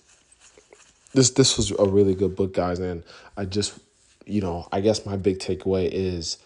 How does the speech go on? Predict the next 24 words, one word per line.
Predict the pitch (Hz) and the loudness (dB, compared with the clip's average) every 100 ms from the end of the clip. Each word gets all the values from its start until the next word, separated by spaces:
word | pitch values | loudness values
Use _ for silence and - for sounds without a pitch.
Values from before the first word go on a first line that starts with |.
| _ _ _ _ _ _ _ _ _ _ _ _ _ | _ _ _ _ _ _ _ _ _ _ _ _ _
whatever | - 113 110 95 107 113 | -6 -2 0 2 2 4
you're | 113 | 2
trying | - 107 | 0 -2
to | 95 | -2
do | 85 92 | -2 -2
in | 87 | -2
life, | 85 87 - - - _ _ _ _ _ _ | -4 -6 -10 -18 -20 _ _ _ _ _ _
whatever | 92 90 - 98 95 98 98 | -8 -8 -6 -6 -4 0 0
you're, | 98 98 95 95 90 85 - _ _ _ | 2 2 2 2 2 0 -4 _ _ _
you | 101 95 | -6 -6
are | 85 | -6
pursuing, | - 85 - 107 101 101 98 - _ _ _ _ _ _ | -10 -8 0 2 4 2 -2 -10 _ _ _ _ _ _
make | 92 92 98 101 101 | -10 -4 2 2 0
sure | - - 101 98 | -4 -2 0 0
you're | 92 92 90 82 76 - _ - 90 | 2 0 2 -2 -4 -10 _ -16 -8
getting | 98 92 92 | -4 -2 -2
the | 85 | -6
right | 80 92 - | -6 -8 -6
information, | 95 92 90 85 87 - - _ - | -8 -10 -10 -8 -8 -10 -12 _ -4
information | 101 95 92 92 90 | -4 -2 -4 -4 -8
from | 85 87 - | -12 -12 -4
A, | 87 101 120 - _ _ _ _ _ _ _ _ _ - | 2 4 2 -2 _ _ _ _ _ _ _ _ _ -8
people | - 98 101 | -6 -4 -2
that | 95 90 - | -2 -2 -6